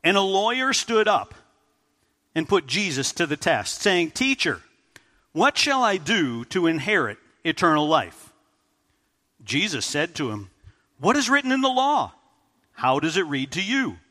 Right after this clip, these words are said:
And so the lawyer answered, 'You shall love the Lord your God with all your heart, with all your soul, with all your strength, and with all your mind, and your neighbor as yourself.' Jesus said to him, 'You have answered correctly.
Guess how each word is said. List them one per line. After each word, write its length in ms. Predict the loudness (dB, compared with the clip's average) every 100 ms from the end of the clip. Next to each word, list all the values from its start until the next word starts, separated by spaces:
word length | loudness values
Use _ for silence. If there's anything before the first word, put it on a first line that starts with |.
| _ _ _ _ _
And 100 | -10
so 140 | -4 -2
the 60 |
lawyer 420 | -2 -2 -2 -2
answered, 400 | -2 -4 -6 -12 -14 _ _ _ _ _ _ _ _
'You 100 | -8
shall 220 | -4 -2
love 220 | -2 -4 -6
the 80 |
Lord 260 | -6 -4 -4
your 80 | -4
God 320 | -6 -6 -8
with 160 | -10 -8
all 100 | -6
your 200 | -6 -4
heart, 280 | -2 -4
with 140 | -6 -8
all 140 | -6
your 100 | -6
soul, 400 | -6 -6 -4 -6
with 140 | -6 -4
all 160 | -4
your 160 | -4 -8
strength, 420 | -6 -6 -6 -6
and 80 | -6
with 100 | -2
all 160 | -2
your 120 | -2 -2
mind, 440 | -2 0 -2 -6 _ -20 -6
and 200 | -2 0
your 100 | 0
neighbor 400 | -2 -2 -4 -6 _ -4
as 180 | -4 -2
yourself.' 540 | -4 -4 -4 -8 _ _ _ _ _ _ _ _ _ _ _ -12
Jesus 360 | -4 -4 -4 -4
said 300 | -4 -4 -6
to 160 | -8
him, 140 | -8 -6
'You 180 | -4
have 100 | -4
answered 440 | -4 -6 -6 -8 -8
correctly. 560 | -4 -4 -4 -10 -16